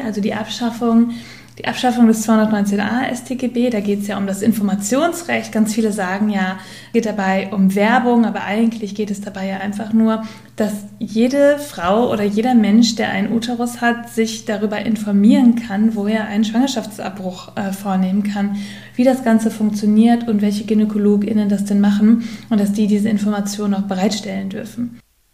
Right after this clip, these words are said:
Und die neue Regierung hat es im Koalitionsvertrag stehen und der, ähm, jetzige Justizminister hat es direkt, ja, mit aufgenommen und gesagt, wir gehen das direkt an.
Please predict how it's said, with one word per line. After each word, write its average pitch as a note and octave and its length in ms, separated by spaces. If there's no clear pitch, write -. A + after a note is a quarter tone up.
Und A#3 140
die A3+ 80
neue G#3+ 220
Regierung A#3 440
hat A3 120
es G#3 120
im G#3 60
Koalitionsvertrag A3+ 840
stehen A#3 340
und G#3+ 320
der, G3+ 560
ähm, G3 380
jetzige A3 580
Justizminister G#3+ 1200
hat G3+ 160
es - 140
direkt, G3+ 680
ja, G3 140
mit G#3 180
aufgenommen G3+ 640
und G3 120
gesagt, G3+ 420
wir G3+ 80
gehen G3 180
das F#3+ 200
direkt F#3+ 340
an. G3 340